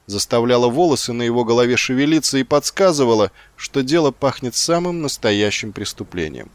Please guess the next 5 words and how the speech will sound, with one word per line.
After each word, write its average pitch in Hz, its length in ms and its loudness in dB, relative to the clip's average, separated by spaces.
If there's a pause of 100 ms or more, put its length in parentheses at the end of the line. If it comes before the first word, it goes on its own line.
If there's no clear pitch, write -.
(760)
Возможно, 95 480 -6
необычным 110 560 -6
преступлением. - 680 -10 (520)
Настолько 123 520 0
необычным, 123 600 0